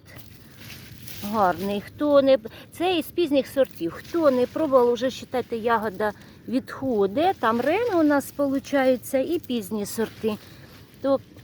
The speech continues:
отаку ягодку на пізніх сортах — це дуже гарно мать. Так, ось о ще. Хочу щас все зібрати, що й тут у мене є. Ну, ось так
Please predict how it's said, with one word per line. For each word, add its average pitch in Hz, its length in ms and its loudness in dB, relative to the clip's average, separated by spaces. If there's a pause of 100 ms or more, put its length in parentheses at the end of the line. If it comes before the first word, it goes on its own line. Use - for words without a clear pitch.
(920)
отаку 294 340 2
ягодку 285 600 2
на 226 280 2
пізніх 220 400 -8
сортах — 226 500 -6
це 180 220 -4 (580)
дуже 202 320 -2
гарно 185 460 0
мать. 170 380 -4 (1080)
Так, 190 460 -2 (240)
ось - 300 -6
о 190 280 -10
ще. - 260 -8 (1200)
Хочу 220 300 -2
щас 208 260 -2
все 190 240 -2
зібрати, 226 600 -2 (180)
що - 180 -6
й 185 60 -4
тут - 300 -12
у 185 40 -8
мене 185 340 -4
є. 170 240 -2 (1400)
Ну, 269 200 0
ось 285 200 0
так 226 260 0